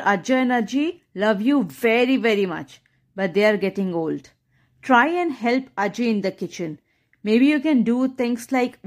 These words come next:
washing the vegetables, cleaning the table, placing mats, and filling the water." Nooni nodded absent-mindedly as Usha continued, "I have packed your walking shoes, swimming costume,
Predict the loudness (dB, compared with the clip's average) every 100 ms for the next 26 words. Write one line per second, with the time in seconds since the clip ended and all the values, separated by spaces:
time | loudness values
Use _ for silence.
0 | 0 0 0 0 0 0 -2 0 0 2
1 | 2 0 -2 -4 -2 -2 -2 -4 -4 0
2 | 2 4 2 2 -2 _ _ _ -2 0
3 | 0 0 -2 0 0 0 -2 -8 -16 _
4 | _ -8 -8 -4 -4 -2 2 2 2 0
5 | 0 -10 -12 _ _ _ _ _ _ 0
6 | 4 4 6 4 4 0 -2 -4 -4 -2
7 | -4 -2 -4 -2 0 0 -2 -2 -4 -2
8 | -2 0 -2 -2 0 -2 0 -2 -4 -6
9 | -6 -10 _ _ _ _ _ 0 2 2
10 | 2 2 2 0 -2 -2 -2 -4 -4 -6
11 | -4 -2 -2 -6 -16 _ _ -2 0 2
12 | 2 2 0 -2 0 2 0